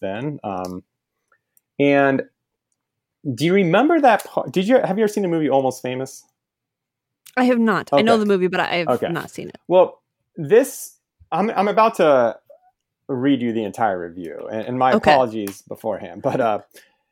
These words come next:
Speaker 1: it reads as though he had been taking notes on a note card, as one does, you know, when preparing
Speaker 2: Sure.
Speaker 1: something, and then just,
Speaker 2: Yeah.
Speaker 1: like, turned in those note cards and said, like,
Speaker 2: <laughs>
Speaker 1: "Here's the article." All right?
Speaker 2: Perfect.
Speaker 1: Like, like, that's how it reads. Um,
Speaker 2: <laughs>
Speaker 1: uh, I, I, I wanna read this to you.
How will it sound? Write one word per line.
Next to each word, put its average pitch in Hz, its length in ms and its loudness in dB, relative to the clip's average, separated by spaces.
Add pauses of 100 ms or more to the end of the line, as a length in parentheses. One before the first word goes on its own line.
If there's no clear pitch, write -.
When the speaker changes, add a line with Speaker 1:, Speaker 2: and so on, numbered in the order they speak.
Speaker 1:
it 165 160 2
reads 214 380 2
as 185 200 2
though 151 260 6
he 147 140 0
had 143 100 2
been 139 140 0
taking 156 420 -2
notes 135 720 -2
on 131 140 2
a 110 80 -2
note 107 300 -2
card, 160 320 2
as 123 220 2
one 123 340 0
does, 107 420 2
you 120 80 -4
know, 104 200 0
when 107 140 -4
preparing 104 480 -4
Speaker 2:
Sure. 180 200 -2
Speaker 1:
something, 123 480 -4
and 143 120 0
then 170 180 4
just, 170 120 -8
Speaker 2:
Yeah. 175 180 0
Speaker 1:
like, 156 280 2
turned 165 340 -2
in 147 200 2
those 127 500 0 (200)
note 123 300 0
cards 107 360 2
and 110 80 -4
said, 135 180 4
like, 123 160 4
Speaker 2:
<laughs> 302 80 -8
Speaker 1:
"Here's 156 240 2
the 120 120 0
article." - 600 -2 (260)
All 135 80 6
right? 123 160 2
Speaker 2:
Perfect. - 40 0
Speaker 1:
Like, 147 140 4
like, 151 200 2
that's 202 240 4
how 165 180 4
it 120 40 0
reads. 101 540 -6
Um, 101 360 -10
Speaker 2:
<laughs> - 600 -14
Speaker 1:
uh, 143 40 -2
I, 147 380 2
I, 190 40 -2
I 196 200 0
wanna 220 260 0
read 143 240 2
this 101 260 -4
to 104 120 -10
you. 85 200 -14